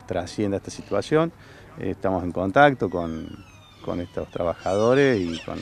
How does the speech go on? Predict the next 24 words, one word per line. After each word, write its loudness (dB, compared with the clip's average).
con -6
la -4
familia 4
ante -2
cualquier -4
necesidad -2
que, -6
que -6
tengan, 4
pero 0
en 0
el 0
marco 6
de 2
la, 0
del -2
accionar 0
del 2
protocolo 0
que -6
tiene 0
el -2
coe, 2
¿no? -12